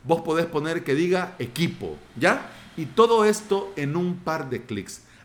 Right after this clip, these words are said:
Además, el mismo plugin tiene una sección especial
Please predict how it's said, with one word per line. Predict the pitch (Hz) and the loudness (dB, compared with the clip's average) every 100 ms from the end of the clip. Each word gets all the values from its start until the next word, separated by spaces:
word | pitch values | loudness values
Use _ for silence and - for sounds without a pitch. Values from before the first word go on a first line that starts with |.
| _ | _
Además, | 143 156 202 226 226 - - | 0 2 4 4 2 -4 -4
el | 139 | -2
mismo | 127 165 165 160 | -2 -4 -4 0
plugin | 196 208 170 170 180 - - - | 2 4 2 -2 -8 -14 -20 -8
tiene | 190 202 | 2 4
una | 214 208 | 4 -2
sección | - 170 - - 170 180 180 - - - | -2 -4 -4 -2 0 0 -2 -10 -18 0
especial | 180 165 - - 127 120 - 117 104 92 | 2 2 -4 -4 -4 -4 -6 -4 -4 -8